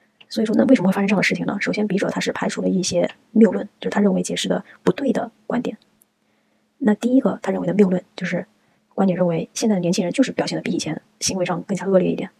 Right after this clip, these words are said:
所以他们就是做很多调皮不好的事情，导致他们现在更忧伤。那笔者就指出，事实上，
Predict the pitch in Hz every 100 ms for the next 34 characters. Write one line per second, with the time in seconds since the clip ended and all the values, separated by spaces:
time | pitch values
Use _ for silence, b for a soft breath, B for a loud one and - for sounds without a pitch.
0 | _ 208 208 233 247 185 185 180 170 170
1 | - 170 - 151 - _ - 185 160 202
2 | 160 - b b 151 160 156 156 160 -
3 | 160 156 165 - _ - B B B B
4 | 233 - 202 202 185 185 - 170 - 220
5 | 180 196